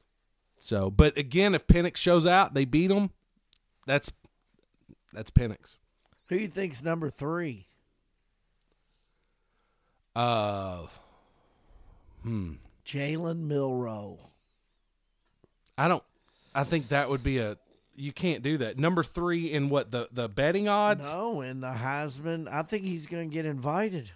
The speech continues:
Speaker 1: Oh, well, he'll probably get invited just because he
Speaker 2: Well,
Speaker 1: plays
Speaker 2: I mean,
Speaker 1: for
Speaker 2: only
Speaker 1: Bama,
Speaker 2: three
Speaker 1: but
Speaker 2: get invited.
Speaker 1: can you
Speaker 2: Well, it doesn't, 'cause
Speaker 1: not,
Speaker 2: he
Speaker 1: not
Speaker 2: plays
Speaker 1: only
Speaker 2: for
Speaker 1: three,
Speaker 2: Bama.
Speaker 1: there's been five be invited before, but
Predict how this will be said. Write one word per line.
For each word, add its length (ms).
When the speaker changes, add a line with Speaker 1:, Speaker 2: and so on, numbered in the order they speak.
Speaker 1:
Oh, 160
well, 200
he'll 80
probably 340
get 160
invited 520
just 200
because 300
he 80
Speaker 2:
Well, 120
Speaker 1:
plays 240
Speaker 2:
I 40
mean, 80
Speaker 1:
for 40
Speaker 2:
only 240
Speaker 1:
Bama, 200
Speaker 2:
three 180
Speaker 1:
but 160
Speaker 2:
get 60
invited. 580
Speaker 1:
can 240
you 240
Speaker 2:
Well, 100
it 120
doesn't, 440
'cause 80
Speaker 1:
not, 220
Speaker 2:
he 40
Speaker 1:
not 200
Speaker 2:
plays 100
Speaker 1:
only 200
Speaker 2:
for 60
Speaker 1:
three, 300
Speaker 2:
Bama. 120
Speaker 1:
there's 240
been 200
five 680
be 140
invited 480
before, 480
but 240